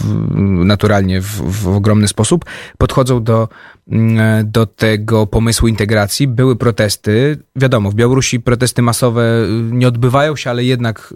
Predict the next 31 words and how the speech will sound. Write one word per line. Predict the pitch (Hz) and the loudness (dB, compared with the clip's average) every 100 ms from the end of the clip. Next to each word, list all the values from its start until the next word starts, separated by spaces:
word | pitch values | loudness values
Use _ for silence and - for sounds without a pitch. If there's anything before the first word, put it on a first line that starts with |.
| 104 | -4
y, | 101 | 0
jednak | 110 110 107 | 2 2 0
były, | 110 107 | 2 2
mm, | 104 101 92 104 | 0 0 0 0
protesty | 95 107 110 - | 0 0 0 -2
przeciwko | 101 110 - 110 - 95 69 101 | -2 -2 -2 -2 0 2 2 0
właśnie | 98 101 | 0 0
integracji. | 101 101 107 98 - 147 | 0 0 0 0 0 -2
Krzyczano, | - 113 120 113 | -2 0 0 0
że | 113 | -2
nie | 110 | -4
chcemy | - 117 | -2 -2
być | 104 110 | 0 -2
kolejną | - 113 107 101 | 0 2 2 0
gubernią, | 107 107 107 98 87 95 - - - - - - | 0 0 0 0 -4 -6 -10 -18 -18 -18 -20 -4
em, | - 107 104 107 101 | 0 2 2 0 0
Rosji. | 107 104 98 - 160 | 0 0 0 0 2
Według | 135 135 135 | 2 0 0
niezależnych | 127 123 147 147 131 | 0 2 2 0 -2
badań | 117 131 139 | 0 0 0
tylko | 127 123 - | -2 -2 0
osiem | 139 - 123 | 0 0 -2
procent | 123 104 95 92 | -2 -2 -2 -2
Białorusinów | 92 92 95 - 90 - | 0 0 -2 -4 -4 -4
popiera | 98 - 104 92 90 - _ _ | -4 0 2 2 -2 -6 _ _
pomysł | - 101 95 - 98 | -2 0 0 -2 -2
bliższej | 104 107 - 101 | 0 0 0 -2
integracji | 98 95 101 95 98 | 0 0 0 -2 -6
z | - | -4
Federacją | 95 98 95 98 | 0 0 0 -2
Rosyjską. | 101 - 90 - | -2 -2 -4 -4